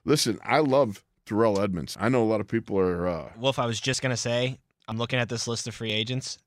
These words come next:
Speaker 2: He might be at the top of the list for me as far as guys you gotta bring back. Because Joe's too expensive. Who knows what the market's gonna be like for Juju?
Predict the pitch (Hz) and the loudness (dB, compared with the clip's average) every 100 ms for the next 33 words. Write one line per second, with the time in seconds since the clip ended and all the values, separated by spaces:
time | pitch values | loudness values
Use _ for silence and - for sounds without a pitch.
0 | _ _ - 107 98 107 - 113 104 107 | _ _ -10 -8 -6 -8 -4 -4 -4 -6
1 | 98 - 95 - 92 90 113 - - 120 | -8 -8 0 2 2 -2 -8 -8 -6 -6
2 | 78 - 90 - 107 101 87 92 92 90 | -8 -14 -18 -10 -6 -6 -6 -6 -6 -8
3 | 92 92 95 92 120 135 - _ _ _ | -10 -8 -8 -6 -8 -10 -16 _ _ _
4 | _ _ 117 123 104 107 113 120 131 120 | _ _ -8 -6 -6 -4 -2 -2 -2 -4
5 | - 117 120 135 127 - - _ _ _ | -2 -2 0 -2 -6 -10 -20 _ _ _
6 | _ - 104 104 120 110 113 113 104 - | _ -18 -6 -2 -2 -2 -2 -2 -4 -6
7 | 110 117 110 - 98 120 135 107 101 92 | -4 -2 -2 -4 -4 -2 0 0 -2 -4